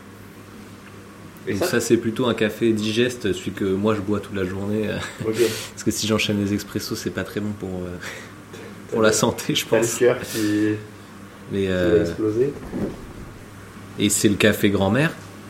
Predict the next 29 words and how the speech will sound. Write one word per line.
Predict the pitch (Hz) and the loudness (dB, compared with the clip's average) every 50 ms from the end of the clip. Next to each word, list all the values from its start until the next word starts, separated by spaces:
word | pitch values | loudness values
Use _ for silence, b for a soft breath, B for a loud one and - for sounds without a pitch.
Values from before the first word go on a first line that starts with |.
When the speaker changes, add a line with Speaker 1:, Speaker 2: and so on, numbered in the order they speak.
| - - - | -14 -10 -6
Speaker 1:
Mhm. | 101 98 101 101 - - - - - 110 | -4 -4 -4 -6 -8 -12 -14 -10 -4 -4
Speaker 2:
Donc | 98 - | -4 -2
c'est | - - 98 | 0 0 0
le | 90 | 2
café | - 98 92 - - 101 98 | 2 2 2 2 2 2 2
filtre | - - 120 113 107 | 4 4 4 4 6
que | - 113 | 6 6
tout | 104 - - 120 | 6 6 4 4
le | 120 | 6
monde | 117 107 | 6 6
peut | - 117 | 4 4
faire | 104 - 107 - | 4 4 2 0
chez | - - 104 | 2 2 2
soi, | - - 135 143 160 160 - - - - | 2 4 4 4 4 2 -2 -8 -12 -8
sauf | - - 127 120 120 - | 0 2 2 2 2 4
que | - 120 110 | 4 6 6
en | 101 95 95 | 6 6 4
fait, | - 120 120 120 | 0 0 -2 -2
ce | - - - 110 | -2 2 2 2
café-là, | 95 - 120 110 - - 110 107 110 120 131 135 131 - - - - - - - - | 4 6 6 4 6 4 4 4 6 6 4 2 0 -2 -6 -14 -16 -14 -10 -4 -2
euh, | 101 98 95 95 95 95 95 95 98 98 95 95 95 | 0 0 0 0 0 0 0 0 0 -2 -2 -2 0
il | 107 101 98 95 | 0 2 4 6
a | 92 92 92 92 92 92 90 90 90 90 | 6 6 6 6 6 4 4 4 4 4
maintenant | 92 101 101 104 113 120 120 120 110 104 101 104 - - - - - - - - | 4 4 4 4 4 4 4 6 6 4 2 0 -4 -14 -16 -16 -18 -18 -8 2
pas | - 107 110 | 4 4 6
mauvaise | 110 113 110 110 113 110 107 | 8 6 8 8 8 6 6
réputation, | 110 110 - - 117 - 123 123 123 - - 156 147 147 | 6 4 4 2 2 4 4 4 4 2 2 2 4 4
mais, | 131 113 107 101 | 6 6 6 6
euh, | 95 95 95 92 | 6 6 4 2